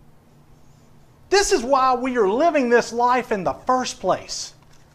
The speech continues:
This is the only reason why we're here. To find out if we're gonna choose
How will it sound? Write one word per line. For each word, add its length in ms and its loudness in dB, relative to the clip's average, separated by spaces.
This 180 0
is 100 -4
the 100 6
only 260 6
reason 260 0
why 180 2
we're 80 2
here. 400 -2
To 100 2
find 380 0
out 240 2
if 180 6
we're 140 -2
gonna 240 0
choose 920 2